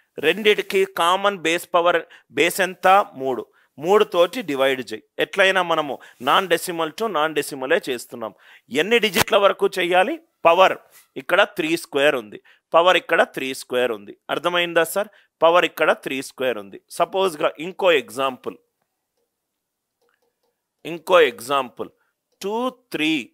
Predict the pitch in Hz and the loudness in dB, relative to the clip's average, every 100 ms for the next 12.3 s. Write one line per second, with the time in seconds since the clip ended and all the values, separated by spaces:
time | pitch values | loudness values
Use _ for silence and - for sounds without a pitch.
0 | _ _ _ _ _ _ _ _ _ - | _ _ _ _ _ _ _ _ _ -2
1 | 160 131 95 - _ _ _ - 160 156 | 2 2 0 -14 _ _ _ -6 -6 -6
2 | 120 151 175 - 185 - - 143 98 _ | -4 -2 -4 -4 -6 -4 -6 -6 -6 _
3 | _ _ _ _ _ _ _ _ _ _ | _ _ _ _ _ _ _ _ _ _
4 | _ _ - 113 131 123 _ - _ - | _ _ -10 -2 -2 -2 _ -20 _ -18
5 | 139 156 170 - 127 123 175 - 185 - | -4 -2 -2 -4 -6 -2 -2 -4 -8 -8
6 | - 170 165 156 147 147 147 - 110 98 | -8 -8 -8 -8 -4 0 -2 0 -2 -2
7 | 98 - _ _ _ - 151 156 160 131 | -6 -12 _ _ _ -4 2 2 2 2
8 | 147 165 160 165 156 117 113 113 - - | 2 2 -4 -6 -6 -10 -10 -12 -20 -20
9 | _ _ _ 208 233 233 196 180 175 151 | _ _ _ -4 -4 -2 0 2 0 -2
10 | 135 107 _ 151 160 131 165 - 185 165 | -2 -2 _ -10 -8 -4 -4 -2 -6 -8
11 | - 165 127 117 110 - - _ _ - | -6 -6 -4 -6 -8 -14 -20 _ _ -2
12 | 139 - | -2 -2